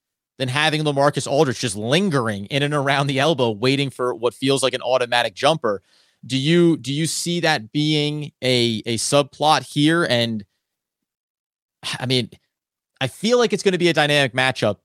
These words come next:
just for the sake that the skill sets and, and <laughs> the athleticism feels like it's in kind of the same range. Do you see that as an advantage for Al Horford, that he can be someone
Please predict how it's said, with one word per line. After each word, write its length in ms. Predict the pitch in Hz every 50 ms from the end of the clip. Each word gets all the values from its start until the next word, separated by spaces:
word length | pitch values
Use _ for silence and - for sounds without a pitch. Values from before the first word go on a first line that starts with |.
| _
just 240 | - - 156 - -
for 80 | - 170
the 100 | 151 151
sake 320 | - - - 160 156 151
that 100 | - 139
the 80 | - 165
skill 380 | - - - - - 180 180
sets 540 | 165 - - - 156 147 127 - - - - - -
and, 200 | 139 135 131 135
and 220 | 143 139 131 131
<laughs> 680 | 127 - - 185 165 - - - 202 180 - - _
the 200 | - 196 165 180
athleticism 760 | 160 151 - 151 156 175 165 151 - - 151 131 110 131 123 113 - - - - - _ _
feels 180 | - 170 165 139
like 80 | 147 131
it's 100 | - 151
in 100 | 135 123
kind 160 | - 147 139
of 60 | 139
the 80 | 120 120
same 260 | - 139 131 123 127
range. 260 | 147 135 113 101 -
Do 60 | -
you 80 | 139 143
see 180 | - - 170 160
that 100 | 151 147
as 160 | 143 135 117
an 60 | 127
advantage 420 | 117 107 92 139 165 180 185 180 -
for 100 | - 147
Al 180 | 127 165 160
Horford, 440 | 139 160 160 160 151 - 165 160 151
that 100 | - 107
he 140 | - - 131
can 120 | - 135
be 80 | 117 131
someone 440 | 120 - 139 135 131 131 131 127